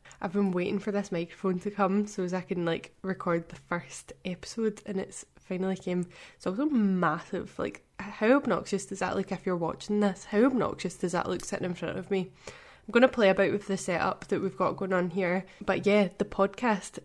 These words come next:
is gonna be on Spotify, as well as I'm gonna record them for YouTube, just because I know certain people, i e Eve Jaffrey, loves watching a podcast rather than listening to a podcast. So yeah,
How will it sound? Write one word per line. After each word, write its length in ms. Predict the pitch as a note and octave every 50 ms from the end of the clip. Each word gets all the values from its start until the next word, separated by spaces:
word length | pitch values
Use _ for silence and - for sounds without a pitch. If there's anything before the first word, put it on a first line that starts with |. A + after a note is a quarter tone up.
| - _ -
is 140 | - G#3
gonna 240 | G#3 - G#3 G3 G3+
be 140 | G#3 A3 G#3+
on 260 | G3+ G3 F#3+ F#3+ F#3+ -
Spotify, 920 | - - - - G3 F#3 F#3 F3+ - - - G3+ F3 F3 F3 F3+ F#3+ G3+ - - - -
as 300 | G3+ F#3 F3+ F3+ - -
well 280 | F3+ F3 F3 F3+ F3 -
as 800 | - F3+ F3 E3+ E3+ E3+ E3+ E3+ E3+ E3 E3+ E3+ E3+ E3 - - - - - - - - - _ _ _ _ -
I'm 120 | G3+ G3+
gonna 180 | F#3 G3 F#3+ F#3
record 380 | F3+ F#3+ F#3+ - F#3 E3 E3 -
them 140 | F3+ F#3
for 120 | E3+ - F3
YouTube, 540 | E3 D#3+ E3 E3 - F#3+ F3 F3 - - -
just 200 | - F#3 - -
because 360 | A3 G#3 - F3 F3 E3+ -
I 80 | - F3+
know 180 | F3 E3 E3
certain 360 | E3+ - - E3+ - - F#3+ -
people, 420 | - E3+ - - F3 D#3+ E3 -
i 140 | - F#3 F3
e 380 | E3+ - - F3 E3 E3 D#3+ -
Eve 240 | - F#3 F3 E3+ F3
Jaffrey, 560 | - E3+ D#3+ E3 D#3+ - - F3 F3 F3+ F3 - - - - - - - -
loves 500 | F#3 F3+ F3+ F3 E3 E3+ E3+ F3+ F#3+ F3+
watching 300 | E3 D3 - - F#3+ E3+
a 60 | E3
podcast 640 | - F3 D#3+ E3 - - G3 F3 F3+ F3+ F3 - - - -
rather 420 | G3 F3 F3 D#3+ D#3 D#3+ D#3+ E3
than 360 | E3 E3+ E3+ E3+ E3+ E3 D#3 -
listening 400 | - F3+ E3+ - - F3+ E3+ F3
to 80 | E3+ F3+
a 60 | E3+
podcast. 560 | - F3+ F3 - - - F#3 F#3 F#3 - - - - - - - - - - _
So 180 | - - A3 G#3+
yeah, 340 | G3+ G3 G#3 B3 D4+ D4+